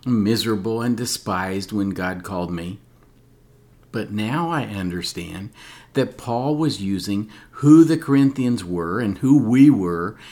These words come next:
as a word picture of the cross. Notice, "But God chose the foolish things of the world to shame the wise."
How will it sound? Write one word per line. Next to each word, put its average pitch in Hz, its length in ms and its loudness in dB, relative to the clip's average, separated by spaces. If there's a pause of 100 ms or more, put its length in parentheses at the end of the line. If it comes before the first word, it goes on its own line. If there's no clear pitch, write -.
(280)
as 135 220 -2
a 143 80 0
word 139 600 -2
picture 101 460 -8
of 92 300 -12
the 117 100 -6
cross. - 800 -8 (1900)
Notice, 127 640 0 (720)
"But 147 300 0
God 175 420 -4
chose 151 440 -2
the 139 120 -2
foolish 147 720 6
things 92 400 -6
of 82 140 -8
the 95 100 -6
world 87 420 -8
to 135 100 -2
shame 90 400 -6
the 120 100 -2
wise." 131 720 -6